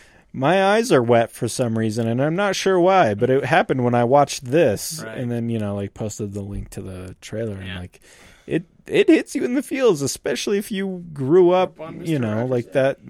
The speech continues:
Speaker 1: I, I was a very avid fan. Me and my stuffed animal,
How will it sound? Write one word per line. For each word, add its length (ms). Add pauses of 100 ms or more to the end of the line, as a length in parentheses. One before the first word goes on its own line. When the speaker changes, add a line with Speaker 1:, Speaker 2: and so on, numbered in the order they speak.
(140)
Speaker 1:
I, 280 (1300)
I 460
was 280
a 320
very 500
avid 420
fan. 400
Me 320
and 200
my 160
stuffed 380
animal, 600